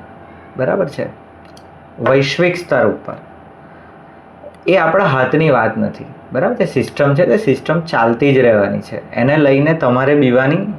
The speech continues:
કે કોઈ બીવડાવવાની કોઈ આમાં જરૂરત નથી, બરાબર છે? છતાં બી જો તમને એવું લાગતું હોય ને કે યાર આ ગ્રહણથી મને કોઈ તકલીફ પડશે, તો આ ચાલો આપણે થોડું આને ડીકોડ કરીએ આને, ગ્રહણને, બરાબર?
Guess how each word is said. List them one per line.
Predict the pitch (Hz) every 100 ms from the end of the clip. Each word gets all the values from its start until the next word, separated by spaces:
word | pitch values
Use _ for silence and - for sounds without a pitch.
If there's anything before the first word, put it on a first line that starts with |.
| -
કે | 131 135
કોઈ | 135 135 139
બીવડાવવાની | 135 117 123 135 135 156 165
કોઈ | 165 147
આમાં | 143 147
જરૂરત | 139 147 170 170
નથી, | 151 143 - - - - - - - 117
બરાબર | 135 175 160
છે? | - - - - - - - - - - - 143
છતાં | 160 180
બી | 196
જો | 196
તમને | 190 180
એવું | 170
લાગતું | 156 127 - 147
હોય | 143
ને | 220
કે | 208
યાર | 165 156
આ | 151 151
ગ્રહણથી | 131 127 139 147 147 143 156 147
મને | 135 117 131
કોઈ | 135 143
તકલીફ | 135 - 123 117
પડશે, | 117 110 127 117 - - - - - - - - - -
તો | 147
આ |
ચાલો | 156 -
આપણે | 160 160 165
થોડું | 165 160 156 156 151
આને | 135 156
ડીકોડ | 147 127 135 127
કરીએ | - 98 95 98
આને, | 101 117 -
ગ્રહણને, | 113 110 107 98 107 - - -
બરાબર? | 120 151